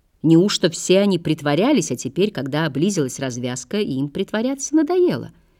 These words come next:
И какие лица окружали его? Маленькие черные глазки шныряли по сторонам,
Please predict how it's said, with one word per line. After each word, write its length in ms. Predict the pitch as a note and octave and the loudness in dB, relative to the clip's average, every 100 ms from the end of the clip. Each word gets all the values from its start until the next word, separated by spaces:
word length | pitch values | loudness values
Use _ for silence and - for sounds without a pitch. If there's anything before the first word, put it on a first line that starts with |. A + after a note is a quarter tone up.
| _ _ _ _ _ _ | _ _ _ _ _ _
И 80 | C3 | -6
какие 360 | C#3+ - F3+ F3+ | -6 -2 0 2
лица 500 | A3 F4+ - - F3+ | 2 2 0 -6 -6
окружали 480 | - C3 B2+ A2 | -4 -4 -4 -6
его? 320 | A#2 A#2 B2 - _ _ _ _ _ _ | -8 -10 -12 -16 _ _ _ _ _ _
Маленькие 580 | C#3+ E3 F3 F3 E3 D3+ | 2 6 6 4 2 -2
черные 460 | - F#3 F3 D3+ C3+ | 4 4 6 2 2
глазки 440 | C3+ C#3+ G3+ - | 0 -2 -2 -6
шныряли 480 | - D3+ C3+ D3+ G3+ | -4 0 0 0 0
по 140 | - | -2
сторонам, 600 | - - C3 B2 E3 A#3 | -6 -4 -2 0 -2 -2